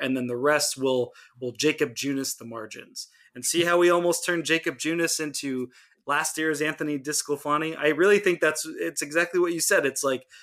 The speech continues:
well, if we know we can do this, then why would we spend money on the sure things?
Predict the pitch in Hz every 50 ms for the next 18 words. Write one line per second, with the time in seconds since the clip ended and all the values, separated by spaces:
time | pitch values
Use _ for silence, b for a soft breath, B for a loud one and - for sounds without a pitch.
0 | B B B B 160 160 156 156 - 160 175 196 220 226 214 202 196 185 180 175
1 | 170 - 175 160 139 147 151 143 139 143 139 127 123 120 - - - b b b
2 | b b 147 139 135 135 139 151 156 165 170 165 180 190 - - - 226 240 220
3 | 170 143 131 127 123 123 117 110 110 113 107 - - 117 117 - - 117 123 -
4 | 120 110 - - -